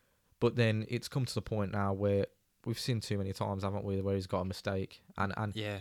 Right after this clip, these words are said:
Speaker 2: too many mistakes.
Speaker 1: those mistakes, like Everidge, they've actually led to points being dropped and goals being conceded.
Speaker 2: Too slow as well.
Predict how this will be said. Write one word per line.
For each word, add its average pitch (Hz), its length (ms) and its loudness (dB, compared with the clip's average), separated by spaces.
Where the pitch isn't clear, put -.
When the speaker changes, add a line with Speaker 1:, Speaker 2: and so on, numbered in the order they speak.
Speaker 2:
too 104 340 -4
many 104 220 -4
mistakes. - 240 -10
Speaker 1:
those 120 260 6
mistakes, - 880 -2
like 101 300 2
Everidge, 98 640 0
they've 117 120 6
actually 110 360 2
led 101 220 2
to - 140 -4
points 117 400 -2
being 101 220 0
dropped 98 320 0
and 104 140 0
goals 98 260 2
being 95 160 0
conceded. 101 400 -2
Speaker 2:
Too 156 140 2
slow 104 360 -4
as 104 120 -6
well. 110 280 -4